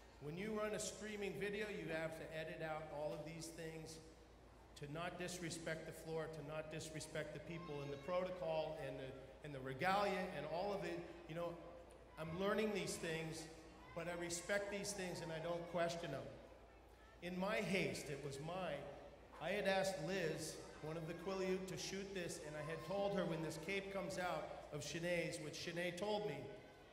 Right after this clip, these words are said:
"There should be no pictures of this. There should be no video. There should, this is,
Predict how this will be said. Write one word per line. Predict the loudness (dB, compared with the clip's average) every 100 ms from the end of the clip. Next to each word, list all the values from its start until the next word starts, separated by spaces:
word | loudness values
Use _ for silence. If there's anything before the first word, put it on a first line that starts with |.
| -18 -18 -18 -18 -18 -18 -6
"There | -2
should | 0 0 0
be | 0 2
no | 2
pictures | 2 0 0 -2 -2
of | -4 -4
this. | -6 -4
There | -6
should | -6 -8
be | -6 -2
no | -2 0
video. | 0 0 0 0
There | -2
should, | -4 -2
this | -2 -2
is, | -4